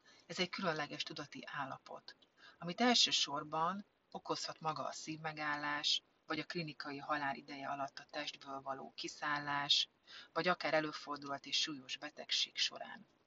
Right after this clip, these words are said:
Szeretném megemlíteni az ő, öm,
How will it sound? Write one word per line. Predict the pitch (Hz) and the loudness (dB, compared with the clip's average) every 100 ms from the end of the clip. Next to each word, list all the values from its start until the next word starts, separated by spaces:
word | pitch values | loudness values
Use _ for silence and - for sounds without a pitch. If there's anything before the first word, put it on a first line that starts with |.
| _ - - - - _ - - - - - - | _ -20 -20 -20 -20 _ -16 -14 -12 -14 -14 0
Szeretném | 269 294 - 170 | 6 6 6 2
megemlíteni | 185 165 151 151 - 156 156 165 190 - | 2 2 -2 -6 -8 -8 -6 -6 -8 -8
az | 156 147 - - | -6 -4 -6 -4
ő, | 190 175 156 151 - - - - - - 147 | -2 0 0 -2 -8 -20 -20 -20 -16 -14 -12
öm, | 147 147 143 143 143 143 | -12 -10 -8 -8 -8 -14